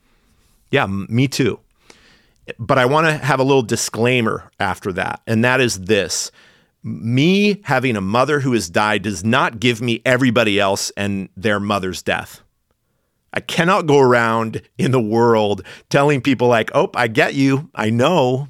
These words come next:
your mom died, and here's exactly what it felt like, and here's all the reasons why it felt that way, and here's exactly how it went."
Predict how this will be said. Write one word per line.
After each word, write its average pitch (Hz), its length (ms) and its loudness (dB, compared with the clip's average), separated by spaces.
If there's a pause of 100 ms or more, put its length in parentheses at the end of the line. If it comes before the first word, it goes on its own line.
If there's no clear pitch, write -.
(100)
your 110 180 -2
mom 120 280 0
died, 120 400 0
and 107 120 -8
here's 110 200 -4
exactly 113 480 -2
what 143 120 -2
it 120 80 -4
felt 120 280 -2
like, 117 200 -4
and 113 100 -8
here's 101 260 -4
all 131 160 2
the 156 80 0
reasons 127 360 -2
why 110 220 2
it 107 80 -4
felt 107 240 0
that 110 220 -2
way, 110 260 0
and 107 80 -6
here's 107 220 -2
exactly 123 480 -2
how 117 180 0
it 113 60 -6
went." 107 260 -4